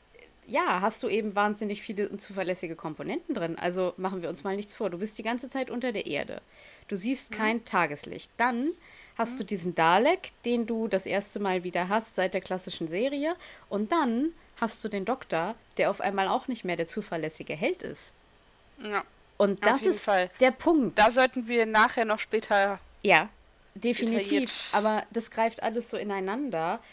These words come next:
Speaker 1: dass du als Zuschauer auf einmal, du hast eben nicht mehr dieses wohlige Gefühl, "Ach ja, ist alles ganz witzig und ja, vielleicht, aber der Doktor wird's schon richten" und so weiter und so fort. Und dann hast du irgendwie den und den funky, lustigen Neben-,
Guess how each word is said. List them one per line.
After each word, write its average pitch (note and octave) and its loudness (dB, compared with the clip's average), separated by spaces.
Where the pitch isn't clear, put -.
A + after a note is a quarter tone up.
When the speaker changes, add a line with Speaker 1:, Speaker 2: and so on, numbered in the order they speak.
Speaker 1:
dass G#3 -6
du - -4
als - -8
Zuschauer G#3+ 0
auf - -6
einmal, F#3+ -2
du A#3 2
hast C#4 2
eben A#3+ 0
nicht B3 -2
mehr A#3+ -2
dieses G#3+ -6
wohlige G#3+ -2
Gefühl, G#3+ -4
"Ach G#3 -2
ja, F#3+ 4
ist - -6
alles G3 -4
ganz G3+ -6
witzig G3+ -4
und F3 -8
ja, F3+ 0
vielleicht, F#3+ -2
aber F#3 -8
der F#3 0
Doktor G3 -6
wird's F#3+ -10
schon F#3+ -8
richten" G#3+ -6
und G3 -8
so G3+ -8
weiter F3+ -2
und F3 -8
so F#3 -14
fort. E3+ -4
Und F3+ -12
dann E3+ -6
hast F#3 -8
du - -6
irgendwie F3+ -6
den F#3 -6
und F3+ -8
den F3+ -4
funky, G3 -6
lustigen F3+ -8
Neben-, A#3 -6